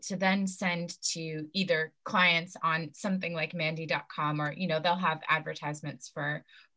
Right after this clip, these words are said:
voiceover and their voiceover websites where you can just apply for jobs. But yeah, it was a long process.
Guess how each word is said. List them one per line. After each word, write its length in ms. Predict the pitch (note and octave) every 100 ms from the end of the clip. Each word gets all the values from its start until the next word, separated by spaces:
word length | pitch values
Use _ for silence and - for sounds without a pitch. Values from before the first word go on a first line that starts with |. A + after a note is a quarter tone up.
| F3+
voiceover 460 | F3 - D#3+ D3+
and 100 | E3
their 300 | E3 D3+ D3+ D3+
voiceover 420 | F#3+ F#3+ E3 D#3+
websites 760 | D#3 D#3 - D#3+ D3+ - - - _ - _
where 120 | - E3
you 180 | D#3
can 180 | D3+ D#3
just 380 | D3+ D3 D3 - -
apply 320 | D#3 E3+ D3
for 140 | D3+
jobs. 480 | D3+ D3+ D#3 D3+ - _ _ _ _ _ _
But 220 | F#3+ E3 - _ _ _ -
yeah, 220 | A3+ G3+
it 60 |
was 120 | G3 G3
a 40 |
long 300 | G#3 G#3+ A3
process. 600 | - F#3 F#3 F3 D#3+ E3